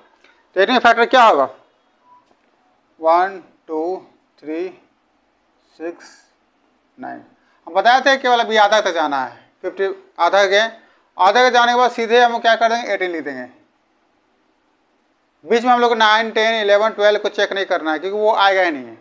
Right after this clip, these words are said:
ये factor निकालने का तरीका था, factor पढ़ा रहे थे, उसमें देखे थे हम लोग कि आधा तक जाना है, उसके बाद नहीं जाना है। तो ये रहा आपका factor। तो fact, ये जो रहा आपका factor रहा, जितना ये factor रहा, चाहे वन हो, टू हो, थ्री हो, सिक्स, नाइन,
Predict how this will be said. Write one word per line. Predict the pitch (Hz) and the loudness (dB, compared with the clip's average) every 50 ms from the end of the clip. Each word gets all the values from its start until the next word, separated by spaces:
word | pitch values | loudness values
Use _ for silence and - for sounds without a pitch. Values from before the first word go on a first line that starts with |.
| _ _ _ _ _ _ _ _ _ _ _ - | _ _ _ _ _ _ _ _ _ _ _ -16
ये | 190 | -4
factor | - 202 202 - 233 | -2 -2 -2 0 0
निकालने | 226 240 226 226 240 | 0 2 4 4 4
का | 233 233 | 2 2
तरीका | 208 208 202 226 | 2 2 2 2
था, | 226 233 | 2 2
factor | - 214 196 - 214 208 | 0 0 0 0 -2 -2
पढ़ा | 196 190 185 190 196 | 0 2 4 4 4
रहे | 214 220 | 4 2
थे, | 214 | 0
उसमें | - 220 196 165 | -4 -10 -6 -4
देखे | 170 156 160 175 | -4 -2 -2 -2
थे | 156 151 | -4 -4
हम | 139 131 | -6 -8
लोग | 127 123 117 - | -12 -16 -18 -12
कि | _ 190 202 220 190 - _ - _ - | _ -6 -6 -6 -6 -8 _ -20 _ -2
आधा | 170 170 170 190 202 | 0 0 2 2 2
तक | 214 208 190 | 2 0 0
जाना | 180 180 170 185 208 | 0 0 0 0 -2
है, | 226 | -2
उसके | 208 - - 214 | -4 -2 0 0
बाद | 254 285 | 0 0
नहीं | 302 226 165 147 | -2 -6 -8 -8
जाना | 139 135 127 123 | -8 -8 -8 -10
है। | 117 113 | -12 -14
तो | 113 _ _ _ _ _ _ _ _ _ _ _ _ _ _ _ _ _ _ _ _ _ 208 | -16 _ _ _ _ _ _ _ _ _ _ _ _ _ _ _ _ _ _ _ _ _ -2
ये | 226 269 294 | 0 2 4
रहा | 285 269 | 4 4
आपका | 285 285 269 262 262 - - 285 - | 4 4 2 2 2 2 0 0 2
factor। | - 214 180 180 - 165 143 127 - _ _ _ _ _ _ _ _ - | 2 0 0 0 -4 -10 -12 -12 -14 _ _ _ _ _ _ _ _ -20
तो | 196 | -20
fact, | - - 208 214 214 226 220 | -4 0 0 0 0 0 -2
ये | 208 233 262 285 | 0 2 2 2
जो | 269 285 277 | 2 2 2
रहा | 277 254 | 4 4
आपका | 247 226 233 233 233 - 254 240 247 - | 4 4 2 0 2 0 -2 -2 0 0
factor | 214 202 202 - - 262 240 | 0 0 0 0 -2 0 2
रहा, | 214 185 196 214 - - 208 160 156 151 160 | 4 4 4 4 2 -2 -10 -16 -18 -16 -12
जितना | 190 208 196 - 277 285 | -10 -10 -4 0 2 2
ये | 294 285 254 | 4 4 4
factor | 220 240 214 - - 220 196 | 2 2 2 2 2 0 2
रहा, | 170 156 143 135 131 123 - _ _ _ _ _ _ _ - | 2 2 0 0 -4 -10 -18 _ _ _ _ _ _ _ 0
चाहे | 196 185 185 | 0 0 2
वन | 185 208 214 220 226 208 | 2 2 2 2 2 2
हो, | 202 208 208 214 214 202 | 2 2 2 2 0 -2
टू | 202 - 214 208 208 202 | -4 -6 -6 -2 -2 0
हो, | 190 196 208 208 202 196 - - | 0 0 0 -2 -4 -6 -10 -10
थ्री | 202 202 214 214 | -8 -6 -4 0
हो, | 202 190 196 196 202 196 185 185 | 2 2 2 2 0 -2 -4 -6
सिक्स, | - - 214 220 214 - - - - - | -8 -8 -8 -8 -8 -12 -20 -20 -20 -10
नाइन, | 170 180 185 196 208 208 190 - | -2 0 2 2 2 0 -4 -8